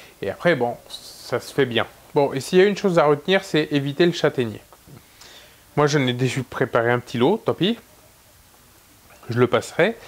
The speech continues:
Euh, mais j'ai tendance à avoir de l'arrachement, même avec des outils parfaitement tranchants. Il y a des parties qui ont tendance à partir. Alors,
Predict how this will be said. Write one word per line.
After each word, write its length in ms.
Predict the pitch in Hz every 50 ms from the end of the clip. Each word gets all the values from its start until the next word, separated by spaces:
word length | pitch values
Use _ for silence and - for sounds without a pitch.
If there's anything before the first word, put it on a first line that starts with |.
| - - - - - -
Euh, 200 | 135 131 131 131
mais 400 | 135 143 165 185 196 190 165 - - - _ _ - - - - - _ -
j'ai 200 | - - 143 139
tendance 420 | - 156 151 160 185 208 196 -
à 80 | 170 147
avoir 260 | 139 139 170 180 175
de 80 | 143 131
l'arrachement, 600 | 131 143 147 147 143 135 - - 151 156 170 165
même 240 | 151 165 180 185 170
avec 360 | 151 139 131 135 131 127 120
des 220 | 117 123 120 123
outils 280 | 131 131 - - 165 151
parfaitement 560 | - 180 170 - - 220 208 - - 170 151
tranchants. 480 | - - - 123 117 - 175 185 202 - - - - - - -
Il 80 | 131 135
y 20 |
a 60 | 139
des 180 | 135 135 139 135
parties 460 | - 151 135 - - - 180 196 190
qui 120 | - -
ont 120 | 131 123 120
tendance 360 | - 139 143 160 175 170 -
à 60 | 156
partir. 420 | - - 127 - - - 117 104 113
Alors, 220 | 110 110 104